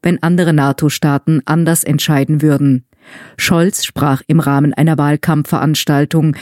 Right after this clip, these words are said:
in der brandenburgischen Stadt Prenzlau. Am Mittwoch hatten sich Vertreter Großbritanniens und der Vereinigten Staaten bei einem Besuch in Kiew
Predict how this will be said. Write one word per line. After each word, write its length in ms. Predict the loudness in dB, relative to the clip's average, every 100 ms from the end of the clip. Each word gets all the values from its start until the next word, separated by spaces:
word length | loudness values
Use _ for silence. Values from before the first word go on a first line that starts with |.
| -6
in 120 | 0 0
der 100 | 0
brandenburgischen 840 | 0 0 0 0 0 0 0 0
Stadt 420 | 0 -2 -2 -4
Prenzlau. 760 | 0 0 0 0 0 2 0 -4 _ _ _ _ -20 -18 -20 -8
Am 160 | -2 2
Mittwoch 420 | 2 0 -2 -2
hatten 260 | -2 -2 0
sich 220 | 0 0
Vertreter 500 | -2 0 0 2 0
Großbritanniens 1120 | 0 -2 -2 0 -4 -2 -2 0 0 0 -2 -6 -10
und 160 | -2 0
der 80 | 0
Vereinigten 560 | 0 0 0 0 -2
Staaten 600 | -2 0 0 0 0 0 -2 -6
bei 120 | -4 0
einem 180 | 2
Besuch 300 | 2 0 0
in 180 | 0 -2
Kiew 300 | 2 2 2